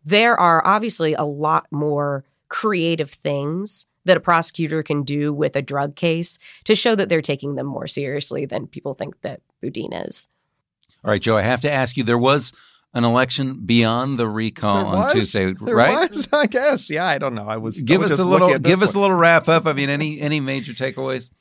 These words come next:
Speaker 3: One of the races I was watching for was a, a little bit obscure, but it's, uh, who finished second in the state attorney general's race. Uh, Democrat Rob Bonta finished first. Right now, it looks like, uh, Nathan Hochman, who is a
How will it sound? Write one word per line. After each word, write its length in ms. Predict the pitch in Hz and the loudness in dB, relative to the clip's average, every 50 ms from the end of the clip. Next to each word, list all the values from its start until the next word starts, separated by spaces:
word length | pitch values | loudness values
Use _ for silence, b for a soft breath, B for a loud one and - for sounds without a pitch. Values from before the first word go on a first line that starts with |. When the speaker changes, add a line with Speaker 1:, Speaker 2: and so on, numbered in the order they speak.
| _ _ | _ _
Speaker 3:
One 200 | - 143 135 156 | -4 0 2 2
of 40 | 160 | 4
the 60 | 147 | 4
races 300 | 139 135 123 127 120 107 | 4 2 2 0 -4 -6
I 160 | - - 131 139 | -4 -2 0 0
was 200 | 127 120 - 110 | 0 0 -2 -2
watching 360 | 113 110 110 110 - 113 104 | 0 0 0 -2 -4 -6 -6
for 220 | - - 113 107 | -4 -2 -2 -2
was 140 | 107 104 107 | -2 -4 -6
a, 40 | 117 127 - - | -8 -10 -10 -6
a 120 | - 131 131 | -6 -4 -4
little 260 | 135 156 196 202 190 | -2 -2 -2 -2 -2
bit 200 | 151 131 120 104 | 0 0 0 0
obscure, 500 | 110 90 - - - 104 101 95 92 92 _ b b b b - | -2 -4 -8 -10 -8 -6 -6 -6 -6 -8 _ b b b b -4
but 120 | 123 120 | -2 -2
it's, 220 | 123 117 - - - - | -2 -2 -4 -8 -8 -6
uh, 160 | 135 120 117 | -4 -4 -4
who 420 | 107 - - 190 190 196 196 185 151 | -4 -2 0 2 4 4 2 0 -2
finished 580 | - - - 151 139 139 127 127 - - - - _ _ | -2 0 0 2 2 2 -2 -4 -6 -12 -16 -20 _ _
second 840 | - - - - - - 233 233 214 214 - 87 65 - 90 - - _ _ _ _ _ _ _ _ _ | -10 -8 -6 -2 0 2 2 2 2 0 -2 -4 -4 -4 -8 -12 -14 _ _ _ _ _ _ _ _ _
in 200 | - 127 120 117 | -4 -4 -2 -2
the 220 | 117 117 113 110 104 | 0 0 0 -2 -2
state 520 | - - - - - 139 127 127 123 127 | -4 -6 -10 -6 -2 0 0 0 0 -4
attorney 340 | 123 113 - 127 127 117 110 | -6 -8 -6 -6 -4 -4 -4
general's 440 | 101 120 120 113 113 113 110 101 110 | -2 -2 -2 -2 -2 -2 -4 -4 -4
race. 320 | 113 110 110 104 - - b b b b b b b b - | -4 -4 -4 -6 -8 -14 b b b b b b b b -12
Uh, 100 | 104 98 | -10 -8
Democrat 460 | 92 - 123 123 123 - 131 113 110 - | -6 -4 -4 -4 -4 -2 0 0 0 0
Rob 260 | 120 117 113 101 95 | 0 0 0 0 0
Bonta 340 | 123 117 120 120 - 117 104 | 0 0 0 0 -2 -4 -4
finished 360 | - 120 117 113 98 - - | -4 -2 -2 -2 -4 -6 -4
first. 420 | - - 135 127 127 123 127 - b b b b b b b | 0 2 2 4 2 2 -2 -10 b b b b b b b
Right 240 | 101 135 160 160 151 | -2 0 0 0 0
now, 180 | 151 151 151 | -2 -2 -2
it 60 | 143 156 | -2 -2
looks 240 | 139 127 - - | -4 -4 -4 -2
like, 300 | 123 120 110 - - - _ _ _ - 117 117 - - | -2 -2 -2 -2 -6 -14 _ _ _ -10 -8 -8 -8 -6
uh, 160 | 120 110 104 98 | -8 -6 -6 -4
Nathan 320 | 113 120 117 - 120 101 | -2 -2 -2 -2 -4 -4
Hochman, 500 | 101 - 143 139 143 - - 135 127 117 | 0 2 2 2 2 0 -2 -6 -4 -4
who 220 | 98 117 120 110 | -4 -4 -4 -4
is 160 | 104 101 - 101 | -4 -4 -6 -8
a 180 | 95 95 92 | -10 -10 -10